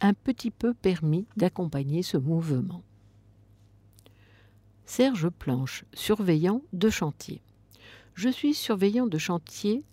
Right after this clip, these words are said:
à Brioude et je m'occupe aussi des chantiers d'installation du très haut débit. Le premier chantier qui a été fait en Haute-Loire est l'installation d'un poteau de Wi-Fi Max au giratoire d'Espalem.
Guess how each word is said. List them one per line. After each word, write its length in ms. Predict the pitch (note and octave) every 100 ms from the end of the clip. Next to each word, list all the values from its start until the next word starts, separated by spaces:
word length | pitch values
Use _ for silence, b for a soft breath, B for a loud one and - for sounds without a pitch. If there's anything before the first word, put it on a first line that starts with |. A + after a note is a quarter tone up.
| -
à 160 | G#3
Brioude 680 | G#3 E3 F#3 F3+ C3 C#3+ C#3 - b
et 100 | G3
je 100 | E3+
m'occupe 600 | A3+ A#3+ - B3 C4+ - - -
aussi 480 | F#3+ - - F3 A3+ _
des 160 | F3 F3
chantiers 420 | - G#3+ - A#3+
d'installation 800 | F#3 G3+ - F3+ F3 - A#3 C4+ B -
du 140 | F3
très 280 | - - A3+
haut 160 | B3 B3+
débit. 440 | F3 D#3+ C#3 C#3+ _ _ _ _ B B B B B
Le 140 | F#3+
premier 340 | G3+ C#4 C#4 D4+
chantier 480 | - F3+ - C4
qui 220 | C4+ - D3
a 60 |
été 240 | D3+ D#3 G3+
fait 300 | - C4+ -
en 180 | E3 D3+
Haute-Loire 800 | E3+ F#3 - D#3+ G3 G#3+ A3+ _ b b b -
est 140 | A3
l'installation 760 | G#3 B3 - B3+ G3+ - D4 C#4
d'un 200 | E3 D#3
poteau 420 | A3+ A3+ C#4 C#4
de 260 | E3 E3+
Wi-Fi 580 | E3+ F3 G#3+ B3 - F3
Max 500 | D3+ E3+ G3+ - - -
au 140 | F#3 F#3
giratoire 680 | A#3 A#3+ D#3+ - F#3+ G#3+ - B B
d'Espalem. 800 | E3 A3+ - - C3+ F#3 F#3 F3+